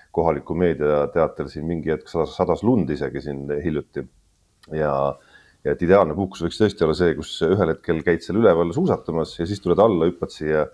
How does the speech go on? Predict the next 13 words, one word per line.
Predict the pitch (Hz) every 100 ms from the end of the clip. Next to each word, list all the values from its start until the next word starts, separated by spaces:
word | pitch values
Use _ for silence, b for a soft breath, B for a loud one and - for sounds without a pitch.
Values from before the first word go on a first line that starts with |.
| b b b b -
nendesse | 76 - 82 78 76 _
paarimeetristesse | 90 87 85 85 - - 82 -
lainetesse, | 80 98 80 - - - 73
mida, | 71 73 73 -
mida | 73 80
Eestis | 82 - -
kuskil | - - 73 71
kätte | 90 - -
ei | 71
saa | 87 71
ja | 69
mis | 73 - - b b b b
paneb | 78 73 -